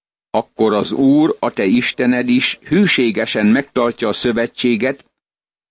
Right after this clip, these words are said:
amelyet esküvel fogadott meg atyáidnak. Szeretni fog, megáld és megsokasít téged. Megáldja méhed gyümölcsét és termőföldet gyümölcsét, gabonádat,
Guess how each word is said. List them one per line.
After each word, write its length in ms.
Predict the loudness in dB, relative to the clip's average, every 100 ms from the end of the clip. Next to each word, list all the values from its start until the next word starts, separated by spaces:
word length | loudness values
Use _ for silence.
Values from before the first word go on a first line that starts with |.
| _ _ -4
amelyet 440 | 0 2 0 -4
esküvel 600 | -4 -4 -2 -2 0 -2
fogadott 560 | -2 -2 -2 0 0 -2
meg 180 | -4 -2
atyáidnak. 840 | -4 -2 -4 0 0 0 -2 -4 _ _ _ _ _ _ _ _ _ _ _
Szeretni 600 | -6 -2 0 -2 0 0
fog, 420 | 0 -2 -2 -4 -10 _ -2
megáld 580 | 0 2 2 0 0 0
és 200 | -2 0
megsokasít 760 | -2 -2 -4 -2 -4 -2 -4 _
téged. 640 | -2 0 0 -2 -4 -10 _ _ _ _ _ _ _ -4
Megáldja 580 | 0 0 0 0 -2 0
méhed 560 | 2 4 2 0 -4 -2
gyümölcsét 720 | 0 2 2 0 -2 -2 0
és 260 | 0 -2 -2
termőföldet 920 | -2 0 2 0 0 -2 0 -2 -4
gyümölcsét, 840 | -2 0 0 -2 -2 -2 -2 -4 -12
gabonádat, 920 | -4 -2 0 0 0 0 -2 -4 -6